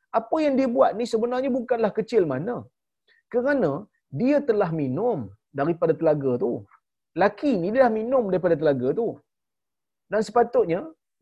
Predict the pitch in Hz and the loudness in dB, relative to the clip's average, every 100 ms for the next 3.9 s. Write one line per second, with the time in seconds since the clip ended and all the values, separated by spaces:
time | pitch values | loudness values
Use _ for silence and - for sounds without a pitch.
0 | 180 254 240 220 262 254 254 294 294 190 | -6 0 2 6 6 4 2 0 0 0
1 | 165 233 226 226 226 247 240 180 180 214 | 0 0 0 0 -2 -2 -2 -2 -4 -2
2 | 240 277 320 330 349 190 110 _ _ _ | -2 2 2 2 0 0 -4 _ _ _
3 | 170 214 294 285 285 320 370 262 269 | 0 4 4 4 4 8 8 8 6